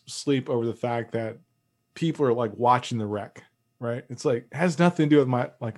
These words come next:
where I'm going, right? It's inconvenient, it's annoying, but I know that there's nothing else wrong other than, like, you know, twenty thousand people watching somebody. Nobody's getting out to help,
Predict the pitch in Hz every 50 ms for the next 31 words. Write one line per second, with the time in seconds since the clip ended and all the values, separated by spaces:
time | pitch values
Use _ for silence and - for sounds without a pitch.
0 | - - 120 127 135 127 117 113 107 107 101 104 110 113 - _ _ _ _ _
1 | _ - 107 110 120 123 123 - _ _ _ _ - _ _ _ _ _ _ _
2 | - 143 139 - 165 160 165 160 - 147 135 123 123 123 123 123 123 120 120 131
3 | - - 135 131 - 139 127 120 110 110 110 110 113 110 110 107 104 - _ _
4 | _ _ _ _ _ _ _ - 123 120 120 117 110 - _ _ _ _ _ _
5 | - 147 151 147 147 156 151 143 135 123 120 110 117 113 107 - - 123 127 131
6 | 131 - 131 127 127 123 120 117 - 120 117 117 113 110 110 110 110 107 104 107
7 | 107 107 104 104 107 120 _ _ _ _ _ _ _ _ - 131 117 98 110 160
8 | - - - 131 135 127 120 113 - 113 113 117 107 110 101 - 117 120 113 110
9 | 104 104 104 101 - _ _ - _ _ _ _ _ _ _ _ - 127 123 127
10 | 120 - 127 117 104 - 117 113 117 110 113 - - 143 151 175 214 202 151 123
11 | 151 160 147 135 127 117 123 107 110 135 147 135 131 -